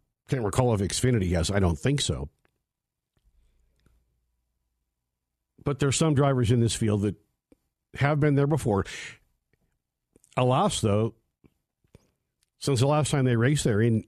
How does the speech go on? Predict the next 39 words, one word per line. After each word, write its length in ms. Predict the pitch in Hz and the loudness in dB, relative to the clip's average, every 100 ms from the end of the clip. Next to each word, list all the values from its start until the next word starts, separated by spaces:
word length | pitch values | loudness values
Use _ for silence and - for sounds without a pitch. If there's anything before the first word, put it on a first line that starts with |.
| _ - | _ -2
any 220 | 143 226 | 0 0
form 240 | 165 110 | 0 0
of 80 | 87 | 0
nascar, 500 | 80 80 80 92 131 | -2 -4 -6 -6 -4
not 240 | 120 90 - | -2 -4 -4
Cup, 260 | - 87 _ _ _ _ _ _ _ _ _ _ _ _ - | -6 -6 _ _ _ _ _ _ _ _ _ _ _ _ -6
the 80 | |
track's 320 | 135 170 147 - | 0 0 0 0
gone 180 | 147 | -2
through 140 | 123 135 | 0 2
a 20 | |
lot 140 | 120 | 0
of 80 | 139 | 0
changes, 340 | 135 110 104 110 | 0 2 2 0
a 60 | |
repave, 680 | 120 120 131 127 117 113 98 - - - - | 0 0 0 0 2 0 -4 -12 -20 -20 -6
and 100 | 113 | -2
is 160 | 110 95 - _ _ _ _ - | 0 -2 -8 _ _ _ _ -10
certainly 380 | - 190 185 127 | -4 -2 0 0
not 160 | 113 101 | 0 0
the 100 | 104 | -2
same 200 | 110 104 | 0 0
place 220 | 101 - | -2 -2
it 80 | 90 | -2
was 180 | 78 | -4
before. 400 | 71 76 110 87 | -4 -6 -4 -4
But 420 | 71 - 226 262 _ _ _ _ _ _ _ _ _ _ _ _ _ _ - | -2 0 0 -2 _ _ _ _ _ _ _ _ _ _ _ _ _ _ -10
some 300 | - 202 185 | -4 0 2
knowledge 580 | 131 120 117 110 - - _ _ _ _ _ _ - | 2 2 0 -2 -6 -12 _ _ _ _ _ _ -4
is 180 | 123 | -2
better 220 | 92 104 95 | 2 2 2
than 200 | 101 95 | 2 2
no 180 | 98 | 2
knowledge. 380 | 92 76 71 80 | 2 0 -2 -2
And 180 | 131 135 | 0 2
this 220 | 185 175 | 0 0
weekend, 380 | 190 160 180 160 | -2 -2 0 0
and, 140 | 143 | 0
and 360 | 139 156 135 | -2 -6 -8